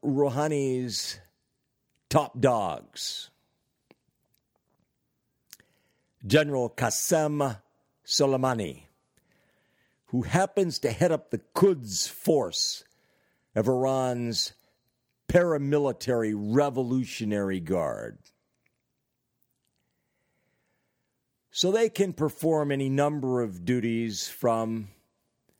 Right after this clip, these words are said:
active, uh, warfare to, eh,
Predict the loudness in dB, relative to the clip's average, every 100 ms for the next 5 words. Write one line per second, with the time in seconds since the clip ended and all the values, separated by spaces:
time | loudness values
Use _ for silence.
0 | _ _ _ _ _ _ _ _ _ _
1 | _ _ _ _ _ _ _ _ _ 0
2 | 2 2 0 _ 0 2 0 -4 -6 -4
3 | 0 0 0 -6 -18 _ _ _ _ _
4 | _ _ _ _ _ _ _ _ 0 2
5 | 2 0 -2 0 2 2 -2 -4 -2 0
6 | -2 -6 -14 _ _ _ _ _ _ -8
7 | 0 0 0